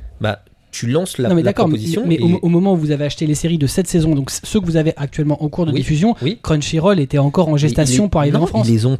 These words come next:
Speaker 1: ils les ont sur... Oui, ils les ont sur la, la
Speaker 2: Ils étaient pas sur le mar-, ils étaient pas
Speaker 1: Ils
Speaker 2: sur le marché à ce moment-là.
Speaker 1: Mais ils pro-, ils proposent pas des séries. En fait, quand ils achètent leurs séries, ils les achètent pas pays par pays. Ils achètent la série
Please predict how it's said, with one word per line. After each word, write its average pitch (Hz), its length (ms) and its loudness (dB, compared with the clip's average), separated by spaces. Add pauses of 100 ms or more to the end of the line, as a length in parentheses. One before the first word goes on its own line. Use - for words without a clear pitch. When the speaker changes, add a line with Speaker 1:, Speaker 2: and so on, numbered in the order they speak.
(100)
Speaker 1:
ils 110 120 0
les 110 160 2
ont 131 80 0
sur... - 160 -8
Oui, 180 280 0
ils 117 80 2
les 117 160 2
ont 151 80 -2
sur 117 200 -2
la, 107 180 2
la 101 180 2
Speaker 2:
Ils - 40 2
étaient 120 160 0
pas 165 120 2
sur - 140 -4
le 151 80 2
mar-, 170 180 0
ils 165 140 -2
étaient 156 100 -2
pas 156 80 2
Speaker 1:
Ils - 40 -2
Speaker 2:
sur - 80 -4
le 165 60 0
marché 185 180 -2
à 185 60 0
ce 165 60 -4
moment-là. 143 280 -2 (120)
Speaker 1:
Mais 113 140 0
ils 110 100 0
pro-, - 260 -6
ils 131 100 -2
proposent - 420 -4
pas 143 220 0
des 113 120 -2
séries. 127 440 -2
En 120 60 -6
fait, - 180 -4
quand - 200 -8
ils 110 140 -4
achètent - 260 -4
leurs - 120 -6
séries, 135 240 -4
ils 151 60 -6
les 107 120 -4
achètent 104 240 -6
pas - 160 -2 (240)
pays 143 160 -2
par - 180 -8
pays. 190 220 -6 (540)
Ils 104 160 -4
achètent 165 320 -4
la 113 60 -4
série 160 380 -4